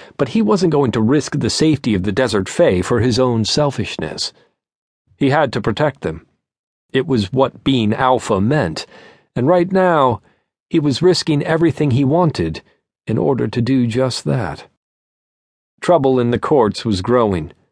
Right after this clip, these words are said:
and only a fool would believe that conflict between regions wouldn't spill over to the rest of their world. Shinnok wasn't a fool. At least,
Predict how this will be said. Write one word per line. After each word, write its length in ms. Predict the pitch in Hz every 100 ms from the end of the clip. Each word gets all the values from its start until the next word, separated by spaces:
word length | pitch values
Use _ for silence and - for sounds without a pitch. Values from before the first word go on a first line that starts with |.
| _ _ _ _ -
and 120 | 127
only 420 | 170 175 170 151
a 60 | 120
fool 540 | - 170 151 117 107
would 180 | 107 110
believe 460 | 127 131 131 123 110
that 180 | 117
conflict 600 | - 151 147 - 123 110
between 380 | 120 104 147 120
regions 500 | 123 151 117 107 - - - -
wouldn't 260 | 165 143
spill 280 | - 170 147
over 240 | 147 113 101
to 120 | 120
the 120 | 117
rest 320 | 143 139 -
of 80 | 101
their 200 | 113 113
world. 600 | 110 139 101 82 - - _ _ _ _ _ _ _ _ _ _ _ -
Shinnok 580 | 160 139 117 - - - _ _ _ -
wasn't 300 | 120 101 92
a 60 | 85
fool. 480 | - 107 85 82 _ _ _ _ _ _ _ _ _ _ _ -
At 100 | 120
least, 380 | 101 90 -